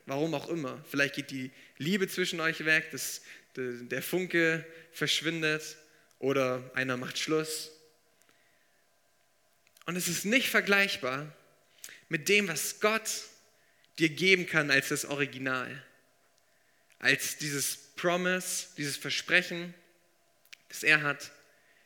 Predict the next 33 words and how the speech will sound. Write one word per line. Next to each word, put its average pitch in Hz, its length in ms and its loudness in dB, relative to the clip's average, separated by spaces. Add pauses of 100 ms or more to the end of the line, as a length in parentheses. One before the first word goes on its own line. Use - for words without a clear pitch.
(280)
Dass 147 140 2
er 156 80 6
sagt, 170 260 8
wenn 226 200 8
du 226 80 2
das, 190 320 0 (260)
wenn 180 160 2
du 175 240 0
Liebe 185 420 -2
brauchst, 170 500 0
ich - 160 -8
geb's 170 300 2
dir 151 160 -2
und 143 100 -4
du, 135 100 -8 (320)
du 147 140 -8
wirst 175 180 0
es 156 140 -2
von 151 340 -4 (140)
niemandem 180 500 0
anderen 139 540 -4 (260)
und 151 160 -6
von 151 240 -2
nichts 196 240 -2
anderem 147 440 -2
mehr 127 100 -6
brauchen. 127 400 -8 (1700)
Und 170 140 0
wir 170 80 8
hatten 190 280 2
da 185 440 6 (180)
uns 170 260 0
einen 160 400 -4